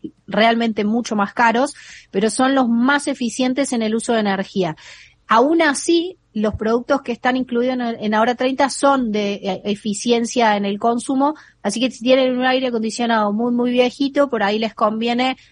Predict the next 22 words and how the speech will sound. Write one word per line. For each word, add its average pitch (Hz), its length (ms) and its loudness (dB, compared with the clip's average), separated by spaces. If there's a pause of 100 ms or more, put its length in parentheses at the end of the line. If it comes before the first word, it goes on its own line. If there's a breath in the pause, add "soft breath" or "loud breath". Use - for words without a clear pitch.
(140)
pensando 214 580 2
en, 196 280 -2
en 208 160 0
la 196 120 2
suba 240 260 2
tarifaria 226 560 0
que 196 80 -6
va 196 120 0
a - 20 -2
seguir 208 280 -2
habiendo 220 380 2
en 208 80 -2
Argentina, 233 680 -2 (460 soft breath)
ahora 220 380 4
aprovechar 240 560 -2
y 285 80 -4
cambiar, 190 460 -4 (340)
eh, 170 380 -4
el 196 160 2
aire 214 180 2
acondicionado 190 600 -2
ahora. 170 340 -4